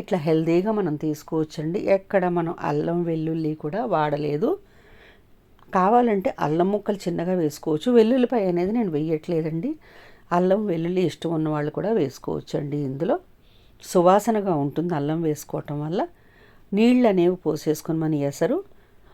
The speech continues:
ఉప్పు వేసేసుకున్నామండి. మీ రుచికి తగ్గట్టుగా ఉప్పు అనేది మీరు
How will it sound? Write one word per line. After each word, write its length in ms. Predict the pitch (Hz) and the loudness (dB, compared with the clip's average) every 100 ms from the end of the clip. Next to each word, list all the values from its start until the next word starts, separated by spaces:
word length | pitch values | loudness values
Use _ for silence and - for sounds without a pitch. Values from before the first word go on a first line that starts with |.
| - 196 | -4 -4
ఉప్పు 200 | 185 277 | 0 2
వేసేసుకున్నామండి. 920 | 233 156 156 156 - 151 147 143 147 175 190 | 4 2 0 -2 -2 -4 -2 -2 0 0 2
మీ 80 | 233 226 | 4 2
రుచికి 280 | 214 240 247 | 0 -2 -2
తగ్గట్టుగా 480 | 196 165 165 175 226 226 | -2 -2 -2 -2 0 -2
ఉప్పు 240 | 165 - 226 208 | -4 -4 0 0
అనేది 280 | 170 175 165 | 0 0 0
మీరు 220 | 170 175 | -2 0